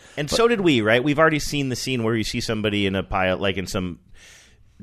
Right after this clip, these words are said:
Speaker 1: bureaucratic office somewhere, and they're
Speaker 2: Uh-huh.
Speaker 1: looking at a bunch of numbers on a
Speaker 2: Yes.
Speaker 1: ledger. Okay, we
Speaker 2: Yeah.
Speaker 1: saw that. Okay.
Speaker 2: Yeah, that
Speaker 1: Okay.
Speaker 2: happened. But it's like,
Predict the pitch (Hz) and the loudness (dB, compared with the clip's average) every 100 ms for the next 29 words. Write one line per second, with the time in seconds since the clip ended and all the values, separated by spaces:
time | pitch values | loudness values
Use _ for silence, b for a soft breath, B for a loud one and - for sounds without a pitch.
0 | 120 101 139 117 - 117 107 - 95 101 | -6 2 2 2 0 2 2 2 2 2
1 | 107 - 98 98 95 92 92 104 95 95 | 0 0 0 2 2 2 0 0 0 0
2 | 98 92 92 92 95 87 113 95 92 104 | -2 -2 -2 -2 -2 2 4 4 2 -2
3 | 117 120 107 117 107 98 87 69 113 107 | 0 0 0 2 2 2 0 -2 2 4
4 | 110 120 117 90 90 87 b b b b | 4 6 4 4 -2 -4 b b b b
5 | b 156 156 - 156 135 | b 4 4 4 2 2